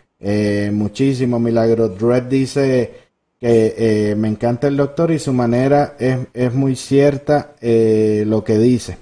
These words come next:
También dice que le gusta cómo usted explica la, las cosas, dice Nereida Alzuri. Eh, que de hecho hay muchos, eh, de las personas que ven este programa que son, que son cubanos, que lamentablemente tuvieron que, que, que abandonar su isla, pues, por,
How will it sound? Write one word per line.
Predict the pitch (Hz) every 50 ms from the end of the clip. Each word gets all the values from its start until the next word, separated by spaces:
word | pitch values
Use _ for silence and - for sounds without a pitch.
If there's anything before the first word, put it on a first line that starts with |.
| - _ _
También | 104 104 104 107 110
dice | 120 127 120 143 135
que | 127 120
le | 110 104
gusta | 104 110 110 - 127 117
cómo | 117 117 107 110 110
usted | 107 - - 117
explica | 113 - - 107 110 110 110 - 117 110
la, | 110 110 107 98 98 95 95 - _ _ _ _ _ _ _ _ _ _ _ -
las | - 127 107 107 104
cosas, | - - - 135 135 127 - - 98 - - _ _ -
dice | 101 101 98 - 117 113
Nereida | 110 104 101 98 98 98 104 110 113 110 110 110 107 95 87 - - _ _ _ _ _ _ _ _ -
Alzuri. | 107 110 113 110 101 - - 143 143 143 139 127 120 104 - _ - - - _ _ _ -
Eh, | 123 127 123 123 -
que | - 131
de | 127 127 131 151 190
hecho | 190 - - 139 120 - -
hay | - 123 127
muchos, | 135 147 156 160 156 - 180 180 180 175 170 156 139 110
eh, | 127 131 131 127 127
de | 127
las | 123 120
personas | - 131 120 113 131 127 139 147
que | - 156
ven | 151 147 143
este | 143 - - -
programa | - 143 135 135 131 127 127 131 143 147 147
que | - 147 123
son, | - - 117 117 123 127 131 135 131 127
que | 117 117 110
son | 107 117 110
cubanos, | - - 143 127 123 127 139 139 123 104
que | 104
lamentablemente | 101 98 98 98 98 92 98 98 104 110 117 117 117 113 127 127
tuvieron | 123 123 110 110 107 113 117
que, | 113 123 113 98 90 87 -
que, | - 98 90 78 71
que | - 107
abandonar | 95 95 95 95 92 90 90 98 98
su | - - 117 110 110
isla, | 110 107 117 120 117
pues, | - 117 107
por, | - - 98 92 85